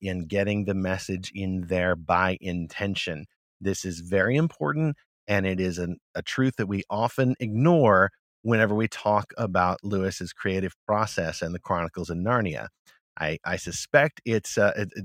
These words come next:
may be a little less comfortable for Christians who come from that background of the Sunday school, school marm,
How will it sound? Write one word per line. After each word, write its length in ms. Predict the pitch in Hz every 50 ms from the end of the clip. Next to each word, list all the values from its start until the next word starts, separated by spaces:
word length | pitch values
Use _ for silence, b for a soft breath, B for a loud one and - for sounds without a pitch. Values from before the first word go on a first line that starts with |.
| 90 90
may 200 | 92 104 107 110
be 100 | 107 107
a 60 | 104
little 320 | 110 120 147 143 139 131
less 260 | 131 131 139 - -
comfortable 480 | - - - 135 135 - 156 139 156 160
for 160 | 147 - 120
Christians 600 | - - - 131 - - 147 151 156 156 143 - -
who 140 | 113 104
come 300 | - - - 120 131 135
from 200 | 123 - 123 123
that 260 | 123 117 113 - - 95
background 540 | 110 110 113 - - 135 135 139 139 127
of 80 | 101 85
the 100 | 90 85
Sunday 460 | - - - 123 123 127 127 127 120
school, 680 | 117 - - - - 127 127 127 123 120 110 107 110 110 110 101
school 420 | - - - - - 131 131 131 123
marm, 500 | 123 123 127 123 123 123 117 117 120